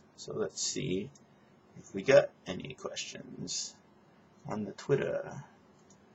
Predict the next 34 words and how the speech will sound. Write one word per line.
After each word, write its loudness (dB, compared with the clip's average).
Do -4
bear 4
with 0
me. 0
I 0
don't 2
expect 2
to 0
have 2
any, 2
but -2
you 0
never 0
know. 0
Nope, 12
nothing. 10
Nobody 8
cares. 8
All 12
right. 12
I 12
think 8
everybody's 8
just 0
busy, 0
and 4
I 10
also 8
just 4
sent 0
the -14
tweet 2
out 8
about 2